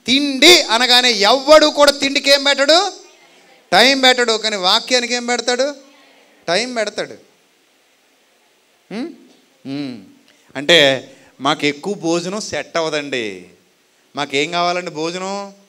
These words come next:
ప్లేట్ మీల్స్ కావాలి మాకు. ఏ మీల్స్? ప్లేట్ మీల్స్. మన ఎవడో YouTube-లో నా ప్రసంగం కింద కామెంట్ పెట్టాడు. ఏమనంటే,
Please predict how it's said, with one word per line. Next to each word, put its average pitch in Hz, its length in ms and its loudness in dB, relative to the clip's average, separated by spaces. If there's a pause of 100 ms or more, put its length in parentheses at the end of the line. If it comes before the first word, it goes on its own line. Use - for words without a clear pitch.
(1300)
ప్లేట్ 233 280 -2
మీల్స్ 269 280 -6
కావాలి 262 320 0
మాకు. 220 340 -8 (1400)
ఏ 170 120 0
మీల్స్? 240 520 2 (1040)
ప్లేట్ 208 260 -2
మీల్స్. - 680 -4 (720)
మన 147 160 -8
ఎవడో 202 180 0
YouTube-లో 214 500 -2 (440)
నా 165 120 -6
ప్రసంగం 175 420 -8
కింద 220 180 -8
కామెంట్ 214 440 -8
పెట్టాడు. 208 320 -8 (880)
ఏమనంటే, 196 760 -6